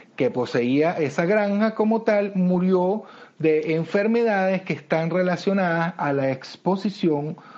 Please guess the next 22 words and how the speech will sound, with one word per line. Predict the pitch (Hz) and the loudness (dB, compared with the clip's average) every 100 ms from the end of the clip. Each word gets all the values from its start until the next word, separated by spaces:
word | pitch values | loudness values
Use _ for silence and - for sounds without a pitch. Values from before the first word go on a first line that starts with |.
| - _ | -20 _
con | - 131 143 180 - | -2 -2 -2 -4 -8
radioactividad. | 117 123 120 117 117 117 113 151 143 170 233 262 - - - - - | -10 -4 -2 0 0 -2 -4 -4 0 2 0 -2 -6 -20 -20 -20 -8
Una | 123 127 127 139 | -2 0 0 0
artritis | 131 135 165 214 196 208 202 190 | -2 -2 0 0 -2 -2 -4 -4
crónica | - 190 214 208 196 202 190 | 0 2 2 0 -2 0 0
y | 185 156 | 2 2
otros | 151 180 175 | 0 0 -4
síntomas, | - - 202 208 196 175 170 202 - - - - | -8 -6 0 0 0 0 0 -2 -4 -18 -14 -6
¿ok? | 135 170 202 208 | -2 0 0 0
que | 170 | -2
pudiesen | - 151 156 208 226 226 165 156 190 | 0 2 4 4 2 0 -4 -4 -2
indicar, | 175 156 151 147 156 131 - | -2 0 -2 0 0 0 0
pudiesen, | 131 143 185 170 - 113 135 | 0 2 2 0 -2 -4 -2
ojo, | 127 123 | -4 -2
no | 117 | -2
lo | 127 | -2
estoy | 143 170 | -2 -2
aseverando, | 160 170 180 180 156 165 - - - - | 0 0 0 0 -2 -4 -8 -20 -20 -4
pudiesen | 151 170 170 208 202 | 0 0 0 -2 0
indicar | 190 180 175 202 185 180 | 0 0 -2 0 0 0
el | 175 156 | -2 -2
contacto | 156 147 143 - 190 - - 180 190 | -2 -4 -4 -2 -2 -2 -6 -4 -4